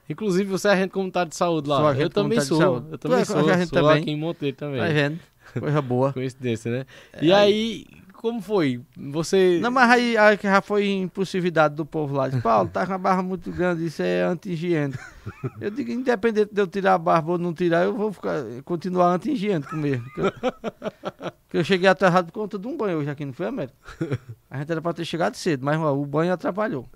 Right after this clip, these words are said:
Speaker 1: Não, o importante é que nós estamos aqui e
Speaker 2: Mas,
Speaker 1: tá
Speaker 2: e,
Speaker 1: dando certo.
Speaker 2: mas, e,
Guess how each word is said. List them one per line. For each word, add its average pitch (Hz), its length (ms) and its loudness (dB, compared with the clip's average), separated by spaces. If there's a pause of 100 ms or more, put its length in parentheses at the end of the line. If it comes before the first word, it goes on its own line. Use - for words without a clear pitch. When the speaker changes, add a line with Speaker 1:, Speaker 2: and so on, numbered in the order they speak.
Speaker 1:
Não, 123 260 -10
o 151 40 -6
importante 160 500 -4
é 165 60 -6
que 165 140 -8
nós 165 160 -4
estamos 156 260 -6
aqui 147 320 -6
e 147 40 -6
Speaker 2:
Mas, 160 300 4
Speaker 1:
tá 180 60 0
Speaker 2:
e, 165 140 0 (120)
Speaker 1:
dando 143 200 -4
certo. 107 380 -8 (280)
Speaker 2:
mas, 135 420 -4
e, 160 140 -8